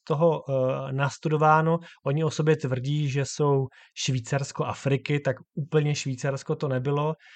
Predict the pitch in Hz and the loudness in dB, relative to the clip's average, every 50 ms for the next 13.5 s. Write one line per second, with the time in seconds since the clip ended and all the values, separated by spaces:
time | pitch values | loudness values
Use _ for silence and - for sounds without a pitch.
0 | - - - - 131 127 127 120 135 127 131 131 127 131 131 123 139 135 131 127 | -20 -16 -8 -4 -2 -2 0 2 2 2 2 2 2 0 0 0 0 0 0 0
1 | 131 135 135 135 135 135 135 123 - 139 127 139 135 135 139 139 - - 127 117 | 0 0 2 0 0 -2 -4 -6 -6 -2 0 2 2 2 2 0 -2 -4 -8 -8
2 | - - - 135 131 131 131 127 135 147 139 139 139 127 123 120 131 127 131 135 | -8 -4 0 2 4 4 4 4 2 0 -2 -6 -6 -6 -4 -2 -2 0 0 -2
3 | 127 - - - 127 127 127 131 135 131 123 - 123 - - 139 127 131 131 131 | -4 -4 -6 -4 -2 -2 -2 -2 -2 -4 -4 -6 -10 -10 -6 -2 0 0 0 0
4 | 131 143 160 151 156 160 151 - - 170 156 151 156 151 147 156 151 - - 147 | 0 0 -2 -2 -2 -4 -4 -4 0 0 2 2 2 2 2 0 -2 -2 2 4
5 | 156 143 131 131 131 127 - - 143 139 135 120 - 143 139 131 139 123 - - | 4 4 4 2 -2 -4 -4 -4 -4 -4 -4 -4 0 0 0 0 -2 -4 -8 -10
6 | 120 - 135 127 - 139 135 131 131 143 - - - - - - - - _ 131 | -8 -6 -6 -6 -4 -2 -2 -2 -2 -2 -4 -8 -16 -20 -20 -20 -20 -14 _ 0
7 | 123 135 131 135 139 151 160 139 139 123 - 131 135 135 131 135 135 - - 139 | 2 4 4 4 4 2 0 0 -2 0 2 4 4 6 6 4 4 2 2 0
8 | 139 131 135 135 - 120 113 113 113 - - - - 113 104 98 98 101 107 _ | 2 2 0 0 0 -2 -2 -2 -4 -6 -8 -10 -8 -8 -6 -6 -8 -12 -14 _
9 | _ _ _ _ - - - _ _ - - 113 - 135 127 120 113 135 135 143 | _ _ _ _ -20 -20 -20 _ _ -14 -10 -6 -4 -2 -2 0 0 0 0 0
10 | 131 139 143 143 139 - - - - - - 147 139 - - - 139 131 127 120 | 0 2 0 0 0 -2 -6 -16 -12 -6 -4 -4 -4 -4 -6 -4 -2 0 0 2
11 | 131 127 123 120 123 117 - 131 127 123 120 117 120 113 117 135 156 131 120 120 | 2 2 2 0 -2 -2 -2 -2 -2 -2 -2 -2 -4 -4 -4 -4 -4 -4 -2 -2
12 | 120 120 123 123 123 120 - - - 120 120 - 151 131 123 120 120 - 135 120 | -2 -2 -2 -2 -4 -4 -6 -8 -10 -10 -8 -8 -8 -6 -6 -6 -6 -4 -2 -2
13 | 127 131 123 123 120 120 127 135 143 | 0 0 0 0 0 0 -2 -2 -4